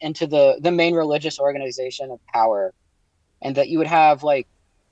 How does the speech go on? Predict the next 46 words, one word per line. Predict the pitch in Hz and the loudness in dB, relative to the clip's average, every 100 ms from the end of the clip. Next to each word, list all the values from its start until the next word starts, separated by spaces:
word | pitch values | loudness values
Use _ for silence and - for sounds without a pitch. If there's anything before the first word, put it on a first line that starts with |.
| _ | _
the | 165 | 0
doctors | 170 160 - 170 | 4 2 2 -6
would | 160 143 | -6 -6
be | 160 | -4
like | 147 | -4
the | - | -6
bishops, | 147 143 - 131 - - - | -8 -8 -6 -8 -8 -20 -12
and | 143 | -8
then | 139 139 | -6 -4
the | 139 | -2
nurses | 147 147 170 143 | -2 -2 -4 -4
are | 143 | -2
like | 135 - | -2 -4
the | 131 | -12
cler-, | - 147 131 - 151 | -8 -6 -6 -8 -10
the | 135 | -8
cleric, | 143 139 120 - _ | -4 -2 -4 -8 _
you | 139 | -12
know? | 127 120 117 - _ _ _ _ _ _ _ _ _ | -6 -4 -4 -6 _ _ _ _ _ _ _ _ _
And | 113 139 127 127 - _ _ _ | -6 -4 -4 -6 -12 _ _ _
it | 170 156 | -6 0
sort | 190 170 | 2 2
of | 156 | 0
is | 147 | -4
like | 160 147 123 _ - | 0 0 -2 _ -10
the | 160 | -8
power | - 165 180 165 | 0 4 4 4
is | 156 | 2
actually | 147 - 170 | -2 -4 -8
held | 151 156 | -6 -6
in | 147 | -6
the | 139 | -10
doctors | 127 139 - 131 117 | -4 -4 -2 -8 -8
who | - 151 135 - | -10 -12 -12 -4
have | 160 151 | 0 2
all | 165 | 2
the | 156 | 2
knowledge, | 156 151 147 117 123 | 0 0 -2 -4 -6
and | |
everyone | 135 147 143 143 131 _ _ - | -6 -6 -8 -10 -10 _ _ 0
believes | 185 175 190 165 | 2 4 0 -2
that | 165 | -6
the | 156 | -4
doctors | 151 147 156 139 - | -4 -4 -6 -10 -12
know | 156 165 160 | -4 0 0
everything, | 143 123 - 113 98 | 0 -4 -8 -12 -12